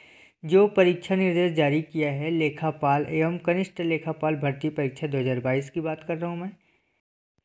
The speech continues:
देखिए, आज हम बात करने वाले हैं इसकी पूरी जानकारी के लिए, कितने पदों पर भर्ती होगी, सिलेबस क्या होगी, योग्यता क्या होगी,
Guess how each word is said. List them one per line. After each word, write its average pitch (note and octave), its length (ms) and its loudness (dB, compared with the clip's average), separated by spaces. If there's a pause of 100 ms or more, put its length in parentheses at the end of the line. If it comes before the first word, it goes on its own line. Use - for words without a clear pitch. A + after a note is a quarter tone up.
(540)
देखिए, G3+ 360 6
आज G#3+ 200 4
हम G#3 160 0
बात F#3 240 4
करने G3+ 280 0
वाले F#3+ 280 2
हैं G3 140 2
इसकी G3 260 -6
पूरी G#3+ 340 0
जानकारी G3+ 440 4
के G#3 120 -2
लिए, G3+ 120 4
कितने G3+ 420 -2
पदों G#3 300 2
पर G3 180 0
भर्ती F#3 380 0
होगी, F#3+ 300 2
सिलेबस E3 580 0
क्या E3 160 4
होगी, F#3+ 360 0
योग्यता D3+ 460 0
क्या F#3 240 2
होगी, F#3+ 360 0